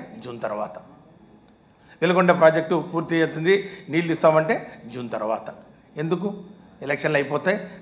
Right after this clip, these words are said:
కాబట్టి ఈ యొక్క దాని పబ్బం గడి-,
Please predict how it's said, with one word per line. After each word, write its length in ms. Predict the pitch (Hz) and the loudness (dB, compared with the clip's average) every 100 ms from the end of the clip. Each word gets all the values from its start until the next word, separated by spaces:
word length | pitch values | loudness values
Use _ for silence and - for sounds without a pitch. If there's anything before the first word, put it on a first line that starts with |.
| - | 0
కాబట్టి 360 | 135 139 - 151 120 - - 147 | 2 0 -2 -4 -4 -12 -16 -4
ఈ 40 | 156 | -2
యొక్క 180 | 151 151 127 107 - - - - _ - | 6 8 8 6 -6 -16 -20 -20 _ -2
దాని 180 | 147 139 139 | 2 2 2
పబ్బం 220 | 135 160 | 0 4
గడి-, 160 | 151 | 4